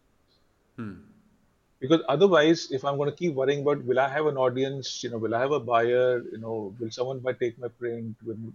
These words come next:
Speaker 2: anyone, you know, like what I put onto Instagram,
Speaker 1: Hmm.
Speaker 2: then I am, in a way, letting that influence my creative process.
Speaker 1: True,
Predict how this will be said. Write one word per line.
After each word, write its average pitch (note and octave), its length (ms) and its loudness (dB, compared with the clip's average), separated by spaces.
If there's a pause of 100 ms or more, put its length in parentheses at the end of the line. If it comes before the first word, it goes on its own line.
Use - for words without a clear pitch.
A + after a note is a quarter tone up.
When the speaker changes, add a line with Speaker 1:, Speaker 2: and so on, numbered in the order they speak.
Speaker 2:
anyone, B2 320 -4
you B2 100 0
know, A#2 220 -4 (480)
like A#2+ 300 2
what A#2+ 220 -2
I A#2+ 100 6
put A#2 180 -4
onto A#2 260 -4
Instagram, A2 520 -4 (720)
Speaker 1:
Hmm. A#2+ 80 -12
Speaker 2:
then F3+ 360 4
I C3+ 180 4
am, E3+ 360 4 (280)
in D3+ 140 4
a F3 60 4
way, D#3 360 4
letting C3+ 500 4
that C3 360 2
influence C3+ 560 -6
my A#2+ 220 2
creative A2+ 440 0
process. - 540 -8 (360)
Speaker 1:
True, G#2+ 200 -12